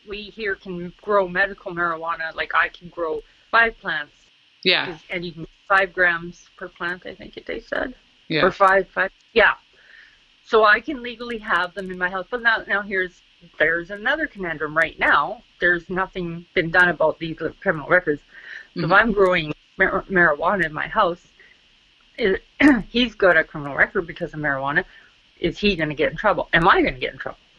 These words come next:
Speaker 2: Right. Right.
Speaker 1: Right. So, and it's a small community here.
Speaker 2: Yeah.
Speaker 1: And I know the R C M P.
Speaker 2: Yeah.
Speaker 1: <laughs> I know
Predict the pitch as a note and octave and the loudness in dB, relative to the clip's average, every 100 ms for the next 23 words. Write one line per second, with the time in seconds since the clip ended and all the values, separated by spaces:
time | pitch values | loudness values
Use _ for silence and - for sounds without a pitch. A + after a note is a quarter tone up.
0 | - E3 C#3+ C3+ - _ _ _ _ - | 0 2 2 -2 -6 _ _ _ _ -2
1 | C3+ - - - E3 G3+ - _ - - | 0 -2 -4 2 4 2 -4 _ -20 -20
2 | - - _ - - F#3+ D3 - - - | -20 -20 _ -16 0 2 2 -4 -20 -20
3 | - G3+ B3 D4 C4 - A#3 A#3+ A#3+ A3+ | -2 2 2 0 -4 2 4 4 2 -2
4 | B3 F#3+ F#3 E3+ D#3+ D3 B2 B2 _ - | -4 -2 0 -2 -4 -2 -2 -2 _ -2
5 | E3 D3 F#3 F#3+ G3+ G3+ A3+ - F#3 E3 | 2 4 4 4 2 2 2 -4 0 2
6 | D#3+ - D#3+ D3+ D#3 - C3 - - - | 0 -4 -6 -6 -6 -8 -8 -4 0 2
7 | F#3+ F3 D3 - - A3+ - _ B3 | 4 4 2 -2 -2 -2 -2 _ -10